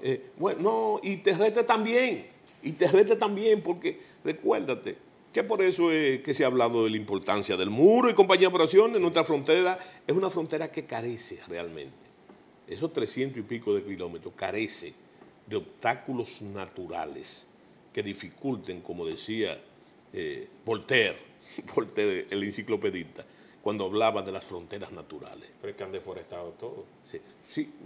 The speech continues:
Speaker 1: bueno, no todo, ¿verdad? Pero es una amena-, esa es otra amenaza. Dentro de la amenaza es esa, ¿eh? La tragedia del carbón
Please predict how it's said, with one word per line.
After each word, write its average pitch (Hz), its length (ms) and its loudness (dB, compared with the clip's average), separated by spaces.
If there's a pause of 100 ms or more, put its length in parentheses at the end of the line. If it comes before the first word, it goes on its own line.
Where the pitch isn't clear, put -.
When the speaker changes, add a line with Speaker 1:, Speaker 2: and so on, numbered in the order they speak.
(180)
Speaker 1:
bueno, 143 320 0 (320)
no 202 320 8
todo, 175 480 8 (480)
¿verdad? 202 220 -4 (320)
Pero 139 160 4
es 139 60 2
una 165 140 4
amena-, 175 380 0
esa 139 200 2
es 156 60 4
otra 180 160 8
amenaza. 202 420 2 (720)
Dentro 277 300 4
de 277 60 8
la 247 80 6
amenaza 135 680 2 (840)
es 107 160 -4
esa, 135 240 0 (760)
¿eh? 143 160 -8 (460)
La 113 180 -2
tragedia 110 800 -2 (220)
del 98 180 -12
carbón 95 420 -10